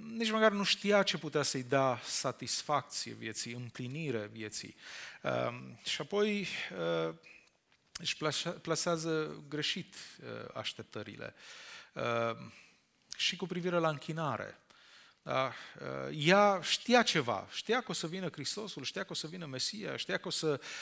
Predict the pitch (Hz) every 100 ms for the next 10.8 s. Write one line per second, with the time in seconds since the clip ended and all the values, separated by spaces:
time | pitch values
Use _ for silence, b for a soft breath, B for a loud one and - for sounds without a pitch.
0 | B 175 165 156 143 156 220 - 151 139
1 | 131 123 131 131 127 123 120 123 139 214
2 | - 139 127 127 123 120 120 127 - 156
3 | 139 127 120 117 123 - 127 139 143 123
4 | - 180 147 131 160 127 120 120 160 131
5 | 123 123 127 131 185 175 B B B 170
6 | 170 247 233 233 254 226 - 208 226 226
7 | 214 208 - 208 - 254 190 127 104 -
8 | - 147 131 123 131 117 110 104 104 -
9 | - 135 135 143 139 135 - - 147 -
10 | 165 - 247 196 147 135 143 147